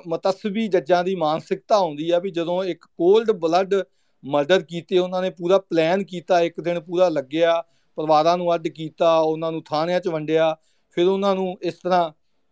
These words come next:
ਅਹ, ਜਿਹੜਾ, ਅਹ, ਗੋਲੀਆਂ ਮਾਰੀਆਂ। ਜੇ ਤਿੰਨ ਸੌ ਚਾਰ, ਜੇ ਮੰਨ ਲਓ ਉਹਨਾਂ ਨੇ ਇੰਜਰੀ ਦੇਣੀ ਸੀ ਉਹਨਾਂ ਨੂੰ, ਸੋ ਮੈਂ ਇਹਨਾਂ ਦੀ ਪੋਸਟਮਾਰਟਮ ਰਿਪੋਰਟਸ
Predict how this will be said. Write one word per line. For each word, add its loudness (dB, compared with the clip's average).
ਅਹ, -6
ਜਿਹੜਾ, 0
ਅਹ, -8
ਗੋਲੀਆਂ 4
ਮਾਰੀਆਂ। -2
ਜੇ 0
ਤਿੰਨ -2
ਸੌ 0
ਚਾਰ, -2
ਜੇ 2
ਮੰਨ 0
ਲਓ 0
ਉਹਨਾਂ -2
ਨੇ 0
ਇੰਜਰੀ -4
ਦੇਣੀ -2
ਸੀ -14
ਉਹਨਾਂ -6
ਨੂੰ, -12
ਸੋ -2
ਮੈਂ 2
ਇਹਨਾਂ -4
ਦੀ -6
ਪੋਸਟਮਾਰਟਮ -2
ਰਿਪੋਰਟਸ 2